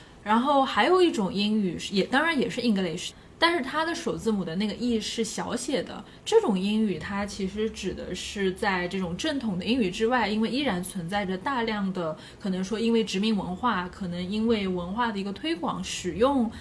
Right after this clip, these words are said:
英语去交流和创作的国家，那么他们的英语可能就不是那么符合，就是一种正统的语言，甚至是一种正统的文化。那这样的一种英语，它其实是作为正统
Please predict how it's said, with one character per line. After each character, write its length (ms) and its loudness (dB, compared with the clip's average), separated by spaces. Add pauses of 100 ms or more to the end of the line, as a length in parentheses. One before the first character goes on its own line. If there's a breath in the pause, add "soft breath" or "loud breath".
(200 loud breath)
英 260 4
语 160 2
去 640 0 (160)
交 280 4
流 320 2
和 320 -4
创 200 -2
作 140 2
的 80 -4
国 220 -4
家， 340 -4 (220 loud breath)
那 100 -4
么 120 0
他 180 -2
们 80 -6
的 100 -2
英 220 2
语 100 2
可 160 -8
能 140 -6
就 100 -2
不 160 -4
是 140 -6
那 100 -2
么 100 0
符 320 -2
合， 240 -4
就 140 -2
是 140 -6
一 100 -2
种 340 -6 (300 loud breath)
正 220 2
统 240 -4
的 100 0
语 140 0
言， 340 -4
甚 180 0
至 140 0
是 160 -4
一 140 -2
种 240 -4
正 180 2
统 160 -4
的 100 -8
文 220 -4
化。 340 -2 (340 loud breath)
那 280 2
这 160 -6
样 180 0
的 80 2
一 180 0
种 460 -4
英 360 6
语， 160 -2
它 200 -4
其 180 -6
实 140 0
是 180 -4
作 260 4
为 260 0
正 260 -4
统 480 -6